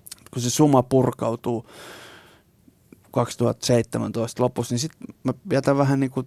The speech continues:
hengähdän hetken ja katson, että mitä sieltä alkaa tulla, koska on mulla jotain ideoita, mutta en mä ole lyönyt mitään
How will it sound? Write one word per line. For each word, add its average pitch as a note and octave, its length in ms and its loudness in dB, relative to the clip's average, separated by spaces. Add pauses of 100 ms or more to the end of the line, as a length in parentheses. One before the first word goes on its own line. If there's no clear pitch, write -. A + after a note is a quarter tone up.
(400)
hengähdän B2 560 2
hetken C3+ 320 2
ja A#2+ 60 2
katson, B2+ 280 2
että A#2+ 100 -2
mitä C3 160 0
sieltä A#2+ 280 0
alkaa B2 220 0
tulla, B2+ 320 4
koska - 340 -2
on B2+ 80 2
mulla B2+ 200 2
jotain C3+ 380 2
ideoita, A2 480 0 (680)
mutta - 300 -2 (220)
en A#2+ 120 -4
mä B2 80 -2
ole A#2+ 80 0
lyönyt A#2 240 0
mitään A#2 360 -2